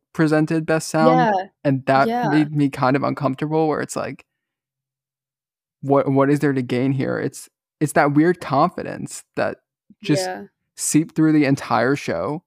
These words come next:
Speaker 1: It was always misplaced confidence.
Speaker 2: Yeah. I'm trying to think, like, maybe why they did it, and the only thing I can come up with is maybe they were trying to limit the number of people in, you know,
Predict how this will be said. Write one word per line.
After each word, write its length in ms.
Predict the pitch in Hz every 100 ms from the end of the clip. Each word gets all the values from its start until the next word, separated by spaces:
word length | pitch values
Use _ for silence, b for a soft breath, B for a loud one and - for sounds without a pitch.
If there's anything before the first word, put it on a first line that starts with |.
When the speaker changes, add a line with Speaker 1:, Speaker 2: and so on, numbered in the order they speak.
| -
Speaker 1:
It 120 | 95
was 120 | 135
always 240 | 131 139 127
misplaced 480 | 127 - - 127
confidence. 680 | - - 139 - - - - - _ _ _ _ _ _ _
Speaker 2:
Yeah. 480 | 220 208 190 - 220 - _ _ _ _ _ _ _ _ _ _ _
I'm 120 | 220
trying 260 | 220 247 254
to 60 | 277
think, 360 | 269 247 240
like, 240 | 226 202 185
maybe 440 | 165 190 190 202
why 300 | 180 170 170
they 180 | 180 180
did 260 | 175 170 170
it, 280 | 185 196 -
and 200 | 202 202
the 140 | 190 190
only 360 | 190 196 214
thing 260 | 220 196 185
I 80 | 185
can 320 | - 180 165 _ _ _
come 240 | - 180 165
up 220 | 165 -
with 200 | 202 196
is 220 | 190 190
maybe 320 | 185 180 202
they 80 | 202
were 160 | 196 190
trying 340 | - 175 180
to 120 | 185 180
limit 420 | 170 160 175 -
the 120 | 180
number 340 | 170 165 175
of 140 | 175 -
people 640 | 170 165 175 175 180 233 - _ _ _ _ -
in, 640 | 180 180 180 170 - - - _ _ _
you 200 | 190 185
know, 340 | 165 160 180